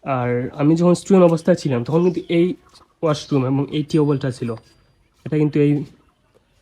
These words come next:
এই, এই বিল্ডিংয়ের সাথে অ্যাডজেসেন্ট ছিল। By the, এদিকে যদি আমি ডিপলি একটু দেখাই আপনাদেরকে,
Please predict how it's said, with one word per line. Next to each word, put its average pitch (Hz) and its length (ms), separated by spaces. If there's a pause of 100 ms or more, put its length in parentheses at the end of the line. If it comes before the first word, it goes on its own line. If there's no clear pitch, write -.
(160)
এই, 127 360
এই 151 120
বিল্ডিংয়ের 165 300
সাথে 143 220
অ্যাডজেসেন্ট 135 540
ছিল। 117 140 (1400)
By 147 180
the, 165 120 (300)
এদিকে 160 340
যদি 151 260
আমি 143 120
ডিপলি 165 360
একটু 165 180
দেখাই 143 300
আপনাদেরকে, 127 460